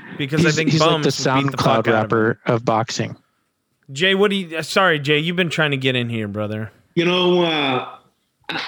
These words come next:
Speaker 3: I don't hate it, uh, for the same reason that, I'll put it this way, uh, you know, you watch a race, a lot of people watch races for the crashes.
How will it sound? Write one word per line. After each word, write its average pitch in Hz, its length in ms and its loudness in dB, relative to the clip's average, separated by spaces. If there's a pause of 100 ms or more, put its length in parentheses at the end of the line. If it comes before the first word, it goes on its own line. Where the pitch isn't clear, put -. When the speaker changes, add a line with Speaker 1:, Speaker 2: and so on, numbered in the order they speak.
(280)
Speaker 3:
I 180 200 -2
don't 220 240 4
hate 180 320 0
it, 143 320 -2
uh, 123 440 0
for 156 140 -2
the 143 120 0
same 185 300 2
reason 165 600 2
that, 147 500 0 (1700)
I'll 131 80 -10
put 175 140 0
it 165 100 0
this 147 260 0
way, 135 300 2
uh, 110 280 -6 (1500)
you 139 120 0
know, 147 60 0
you 156 180 2
watch 175 220 0
a 147 60 2
race, 151 600 -2 (800)
a - 40 -4
lot 151 180 0
of 185 80 -2
people 165 260 0
watch 135 260 -2
races 123 440 0
for 120 180 -2
the 101 120 0
crashes. - 920 -6